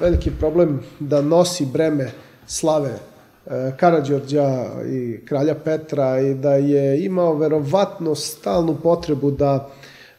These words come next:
e, na neki način iskoristi neku priliku u kojoj bi eventualno on lično uspeo nekom svojom zaslugom da se istakne. A smatrao je,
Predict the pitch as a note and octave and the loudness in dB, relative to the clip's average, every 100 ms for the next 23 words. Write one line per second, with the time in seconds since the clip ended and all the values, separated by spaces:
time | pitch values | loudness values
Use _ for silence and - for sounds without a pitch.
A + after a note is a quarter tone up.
0 | - - C#3+ C#3+ C#3+ D3 D3 D#3+ F3+ F3 | -12 -4 -2 0 0 0 0 2 0 0
1 | D3 D#3 E3 F#3+ D#3 - E3+ E3 D#3+ E3 | 2 2 2 0 -2 -2 -2 -2 -6 -8
2 | C3+ C#3+ D#3+ D#3+ C3+ - D3 D#3 C3+ C#3+ | -8 -2 -2 -2 -8 0 0 2 2 0
3 | B2+ - - - - E3 E3 C#3 C#3+ C#3+ | 0 -8 -20 -16 -2 2 2 0 0 0
4 | C#3+ C#3+ F#3 D3+ E3+ F3+ D3+ D3+ D3+ F3 | 0 4 4 6 2 2 0 -2 2 2
5 | D3+ D3+ C#3+ C3+ D3+ D3 C#3 C3+ C3+ B2 | 2 0 -2 0 2 2 0 -2 -4 -6
6 | B2+ A#2+ B2 C3+ B2 - C#3+ - E3+ - | -4 -6 -6 -6 -4 -2 -2 -2 -6 -4
7 | - C#3+ B2+ A2+ - C#3 - D3+ D#3 D#3 | -4 -6 -6 -10 -10 -12 -6 0 0 2
8 | F#3+ G3 F#3+ | 2 6 6